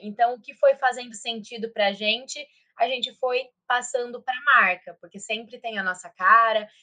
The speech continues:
sempre tem a nossa essência. E essa questão do feminismo, questões sociais, a gente não queria só ser um produto, a gente queria levar uma mensagem por trás disso, né?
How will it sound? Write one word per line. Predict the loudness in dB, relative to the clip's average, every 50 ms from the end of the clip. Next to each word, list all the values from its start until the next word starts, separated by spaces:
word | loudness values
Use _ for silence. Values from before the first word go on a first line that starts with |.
| _ _ -10
sempre | -6 -6 -6 -4 -6 -8 -8
tem | -6 -6 -6 -6 -8 -10 -10
a | -8 -8 -8 -6
nossa | -4 -4 -4 -4 -4 -4
essência. | -6 -6 -4 -4 -2 -2 -2 -4 -8 -10 -8 -8 -8 -8 _ _ _ _ _ _ _ _
E | 0 0
essa | 0 0 -2 -2
questão | -2 -2 -4 -2 2 4 6 6 6 4 -2 -8 -10 -12 _ _ _ _ _ _ _ _ _ _
do | -20 -6 -2
feminismo, | -2 -2 -2 -2 -2 -2 -2 -2 -2 -4 -6
questões | -8 -10 -10 -10 -10 -6 -4
sociais, | -4 -4 -4 -2 -2 0 2 2 2 2 0 0
a | -2
gente | -8 -8 -10 -10
não | -10 -10
queria | -10 -4 -2 0 0 0
só | -2 -4 -4 -4 -4 -2
ser | -2 -2 -4 -4
um | -6 -4
produto, | 0 0 0 0 0 -2 -4 -4 -4 -6 -10 _ -18 -18 -18 _ _ _ _ _ _ _
a | -12
gente | -12 -6 -4
queria | -2 0 0 0
levar | 0 0 0 0 0 0
uma | -4 -8
mensagem | -8 -8 -10 -10 -6 -4 -2 -2 -2 -4 -8 -16
por | _ -18 -18 -8
trás | -4 -2 0 0 -2 -4
disso, | -8 -18 -20 -20 -20 -20 -20 -20 _ -18
né? | -18 -18